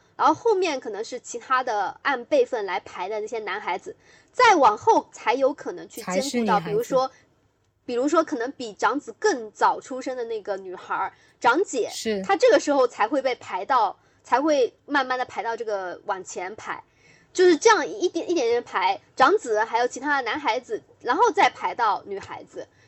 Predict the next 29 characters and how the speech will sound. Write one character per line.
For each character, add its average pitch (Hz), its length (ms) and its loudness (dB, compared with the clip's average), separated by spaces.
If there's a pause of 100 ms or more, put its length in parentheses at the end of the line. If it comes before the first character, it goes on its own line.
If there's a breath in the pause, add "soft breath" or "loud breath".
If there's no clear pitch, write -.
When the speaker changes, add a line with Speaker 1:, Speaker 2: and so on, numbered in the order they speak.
(100)
Speaker 1:
就 262 80 -6
是 269 80 -4
这 427 100 0
样 359 160 2
的 247 80 -2
一 214 80 -2
个 233 100 0
顺 254 280 -4
序。 - 220 -14 (260 soft breath)
所 370 140 -4
以 440 160 4 (120 loud breath)
你 269 100 -10
会 339 180 0
看 330 200 -4
到 302 120 2
说 285 200 -2
中 302 180 -6
国 262 160 2
古 208 160 -12
代 247 160 0
会 277 160 -4
有 214 140 0
非 320 200 -6
常 247 240 -8 (120)
多 269 240 -4
的 254 100 -4
一 202 160 -8
个， 208 340 0 (220 soft breath)
呃， 170 480 2